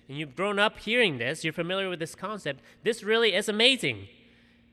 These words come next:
When you put on Christ, when you have put on Christ by faith, your heavenly Father sees Christ's righteousness,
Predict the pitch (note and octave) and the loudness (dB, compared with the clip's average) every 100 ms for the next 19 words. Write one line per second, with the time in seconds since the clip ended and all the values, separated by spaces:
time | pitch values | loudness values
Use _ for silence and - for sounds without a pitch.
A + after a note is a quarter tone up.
0 | _ _ _ _ _ _ _ - D#3 A#3 | _ _ _ _ _ _ _ -6 2 6
1 | C#4 A#3+ A3+ A#3 - A3 A#3 A3+ A#3 A#3 | 6 6 2 2 0 0 0 -2 -2 0
2 | E3 D#3 E3+ G3+ - G#3+ A3 G#3 - A3 | 0 -2 -2 -2 -2 -2 -2 -4 0 2
3 | D3 C3+ - D#3+ G3+ B3 B3+ A3+ E3 - | 2 -2 -8 -2 -2 2 4 4 2 -4
4 | - - - - _ _ _ _ _ _ | -20 -20 -20 -20 _ _ _ _ _ _
5 | _ _ _ _ _ _ _ _ _ - | _ _ _ _ _ _ _ _ _ -4
6 | F#3+ A#3+ C4+ D4 C#4+ C4+ C#4 F3+ C#3 G3 | 0 2 2 2 2 6 6 6 2 0
7 | - - - _ _ _ _ - - F#3+ | -6 -20 -20 _ _ _ _ -18 -8 -6
8 | F#3+ - - A#3+ C4 C4 - A3 C#4+ D#4+ | -6 -8 -4 4 4 4 -6 2 2 2
9 | G#3 C3 A#2 D#3 - - | -6 -8 -8 -8 -10 -20